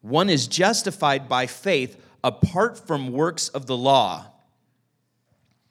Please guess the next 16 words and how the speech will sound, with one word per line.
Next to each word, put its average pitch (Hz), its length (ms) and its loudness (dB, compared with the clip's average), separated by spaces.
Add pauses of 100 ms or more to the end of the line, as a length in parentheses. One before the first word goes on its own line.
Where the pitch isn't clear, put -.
(400)
In 135 160 -10
Romans 208 340 -2
chapter 190 360 -4
four, 170 640 0 (1500)
Paul 175 280 4
now 170 360 4
explains 143 600 -4
how 220 560 0
this 180 380 -4
faith 160 500 -6
justifies. 127 800 -6
How 196 240 -4
does 233 240 -2
it 190 160 -10
do 190 180 -10
that? 101 240 -10